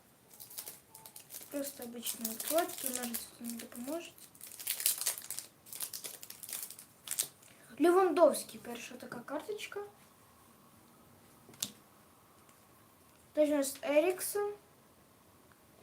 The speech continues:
Мбаппе. Ось такий. Потім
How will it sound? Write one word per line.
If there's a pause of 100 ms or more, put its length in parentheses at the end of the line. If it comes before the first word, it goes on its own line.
(440)
Мбаппе. (360)
Ось
такий. (1900)
Потім